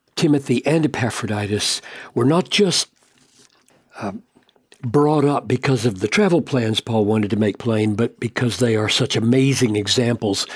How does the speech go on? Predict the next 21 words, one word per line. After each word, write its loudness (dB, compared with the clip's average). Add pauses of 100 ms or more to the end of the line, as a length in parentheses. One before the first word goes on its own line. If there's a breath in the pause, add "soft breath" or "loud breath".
(460 loud breath)
of 0
what 2
he's -2
trying 0
to -4
teach -2
in -2
this 0 (500 loud breath)
letter. 0 (1120 loud breath)
So 2
now 2
we're 4
gonna 2
work 0
our 0
way 0 (460 loud breath)
through 2
the -2
paragraph, 0
and, -2
uh, 0